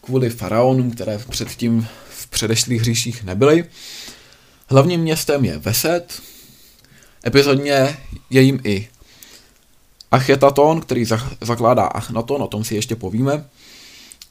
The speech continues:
A ke konci se hlavním městem opět stává Menofer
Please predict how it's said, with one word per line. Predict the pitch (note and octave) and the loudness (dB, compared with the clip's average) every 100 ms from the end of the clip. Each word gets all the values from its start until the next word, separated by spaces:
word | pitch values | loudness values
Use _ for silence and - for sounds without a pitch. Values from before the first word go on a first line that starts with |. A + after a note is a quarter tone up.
| _ _ B2 | _ _ -2
A | A#2+ A#2+ B2 B2+ - _ _ _ _ _ - | 2 2 0 -2 -8 _ _ _ _ _ -4
ke | C3 | 0
konci | B2+ C3 C3 C3+ C3 | 4 4 4 2 2
se | C3+ B2+ | 2 2
hlavním | C3 B2 C3 | 2 4 4
městem | B2+ A#2+ - B2+ | 2 0 0 -2
opět | G#2+ A2 A#2 A2+ | -2 0 2 2
stává | - G2+ G#2 G2+ G#2 G#2 B2 - _ _ _ _ - - _ _ _ A2+ | 0 0 2 2 0 -2 -6 -16 _ _ _ _ -20 -20 _ _ _ 0
Menofer | A2 A2+ A2+ G#2 G#2 | 4 4 2 -2 -2